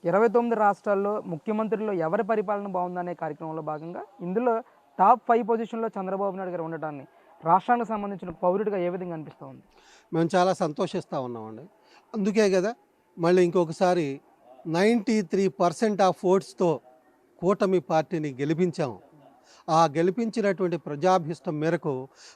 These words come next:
Speaker 2: ఫలితాలు వస్తూ ఉన్నాయి. మరి సీ వాటర్స్ సర్వే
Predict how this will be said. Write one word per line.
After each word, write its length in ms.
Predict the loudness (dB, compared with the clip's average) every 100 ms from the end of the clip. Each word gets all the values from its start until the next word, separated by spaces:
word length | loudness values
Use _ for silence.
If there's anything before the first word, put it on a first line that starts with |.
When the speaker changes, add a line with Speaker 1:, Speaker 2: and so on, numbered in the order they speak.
| _
Speaker 2:
ఫలితాలు 420 | 2 4 6 6 4
వస్తూ 280 | 0 4 4 4
ఉన్నాయి. 260 | 0 -4 -6 _ _ _ _ _ _ _ 0
మరి 340 | 4 4 2 -8 _ _
సీ 140 | 0 6 8
వాటర్స్ 460 | 6 4 0 2 0 2
సర్వే 280 | 4 6